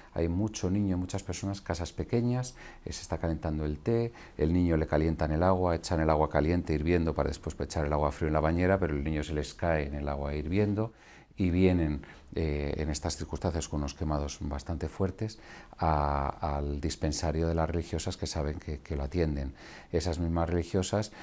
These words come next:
pues, también atienden a mujeres para darlas capacitación, formación, enseñarlas a leer o a coser. Entonces, diferentes misiones, cien por cien al mundo musulmán,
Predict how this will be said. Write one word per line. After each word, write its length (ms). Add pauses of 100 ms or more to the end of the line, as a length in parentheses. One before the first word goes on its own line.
(140)
pues, 180
también 480
atienden 600
a 100
mujeres 560
para 480 (260)
darlas 360
capacitación, 840
formación, 680
enseñarlas 520
a 60
leer 360
o 80
a 80
coser. 460 (540)
Entonces, 320 (120)
diferentes 600
misiones, 540 (220)
cien 300
por 160
cien 400 (200)
al 140
mundo 200
musulmán, 520